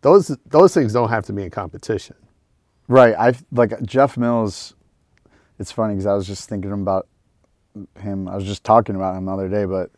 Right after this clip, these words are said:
Speaker 2: he's just on, like, he's in his own universe, man.
Speaker 1: Sure.
Speaker 2: Like, collaborating with the, with, like, nasa. Did you
Speaker 1: Mm-hmm.
Speaker 2: see that? Like,
Speaker 1: No.
Speaker 2: he did, like, a,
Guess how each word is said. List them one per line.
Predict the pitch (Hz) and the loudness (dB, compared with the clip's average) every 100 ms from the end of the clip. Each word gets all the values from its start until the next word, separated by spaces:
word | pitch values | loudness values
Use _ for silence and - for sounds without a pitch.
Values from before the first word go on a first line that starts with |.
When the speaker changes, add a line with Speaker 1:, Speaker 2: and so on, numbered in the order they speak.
| _ | _
Speaker 2:
he's | - 139 117 | 0 0 2
just | 117 - | -2 -4
on, | 107 101 101 | -6 -4 -4
like, | 95 90 - _ _ _ _ _ _ _ _ _ | -6 -6 -12 _ _ _ _ _ _ _ _ _
he's | 127 113 | -2 0
in | 113 | -2
his | 107 87 98 _ | -4 -10 -16 _
own | 104 98 92 87 87 _ _ _ _ _ _ _ _ _ _ _ | -8 -8 -10 -12 -16 _ _ _ _ _ _ _ _ _ _ _
universe, | 107 104 95 90 85 - | -6 -4 -6 -8 -10 -12
man. | 90 | -12
Speaker 1:
Sure. | 87 104 82 - | -6 -6 -8 -8
Speaker 2:
Like, | 104 92 _ _ _ _ _ _ _ | -8 -8 _ _ _ _ _ _ _
collaborating | - 104 101 98 95 95 95 | -8 -4 -2 -2 -6 -6 -8
with | 92 - | -10 -12
the, | - 92 90 90 87 85 90 - _ _ _ | -12 -8 -8 -8 -10 -12 -16 -20 _ _ _
with, | 110 - | -10 -6
like, | 104 | -6
nasa. | 95 95 95 95 - 104 104 - | -6 -6 -6 -6 -4 -4 -4 -10
Did | 113 101 | -8 -6
you | |
Speaker 1:
Mm-hmm. | 104 | -4
Speaker 2:
see | 147 107 | -4 -4
that? | 95 101 107 - | -2 -2 -2 -4
Like, | 95 | -4
Speaker 1:
No. | 117 | 0
Speaker 2:
he | 131 | 0
did, | 107 | 0
like, | 101 | -4
a, | 98 | -6